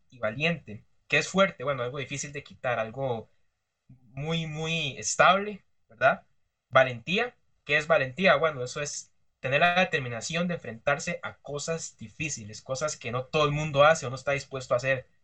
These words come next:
Eso es valentía. Bueno, según Papi Google, ¿verdad? Después, em, viene la parte de que lo comparan con una torre fuerte. Entonces, yo me pongo un escenario como, por ejemplo, imagínense ustedes con sus propias fuerzas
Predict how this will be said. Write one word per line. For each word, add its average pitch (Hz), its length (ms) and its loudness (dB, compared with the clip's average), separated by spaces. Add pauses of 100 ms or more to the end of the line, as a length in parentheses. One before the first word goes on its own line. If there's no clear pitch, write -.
(120)
Eso 139 240 -2
es 123 60 -12
valentía. 117 560 -4 (680)
Bueno, 160 280 2 (280)
según 127 280 -6
Papi 143 220 4
Google, 135 320 -6
¿verdad? 120 340 -2 (1120)
Después, - 600 2 (520)
em, 120 540 -4 (520)
viene 156 280 4
la 185 160 6
parte 185 500 2 (520)
de 147 260 0
que 160 100 -2
lo 170 120 2
comparan 170 440 4
con 123 200 -6
una 147 220 -4 (140)
torre 151 340 0
fuerte. - 560 0 (260)
Entonces, 147 540 -6 (120)
yo 151 100 0
me 170 100 4
pongo 180 300 2
un 165 160 -2
escenario 156 420 2
como, 120 440 -2
por 123 160 4
ejemplo, 143 420 4
imagínense 165 540 4
ustedes 175 480 2
con 143 120 -8
sus - 180 -12
propias 165 340 -2
fuerzas 165 560 0